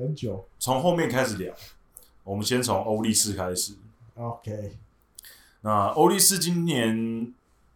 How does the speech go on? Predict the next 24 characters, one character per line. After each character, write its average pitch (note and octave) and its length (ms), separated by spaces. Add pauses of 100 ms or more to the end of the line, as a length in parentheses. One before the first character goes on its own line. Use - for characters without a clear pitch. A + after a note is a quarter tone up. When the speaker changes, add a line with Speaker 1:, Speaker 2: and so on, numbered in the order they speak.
(100)
Speaker 2:
跟 D#3+ 100
他 E3 140
们 D#3+ 160
一 D#3+ 40
开 D#3 140
始 A#2 200
公 B2 260
表 F2+ 240
的 F2 60
一 F2+ 120
样， G2+ 320 (160)
他 A#2 120
们 B2+ 80
一 A#2+ 40
开 B2 80
始 G#2 160
是 A2 160
选 - 440
了 F2+ 160
佐 F2+ 180
藤 F#2+ 160
辉 G#2 220
明。 F#2+ 200 (180)
Speaker 1:
对。 G#2+ 220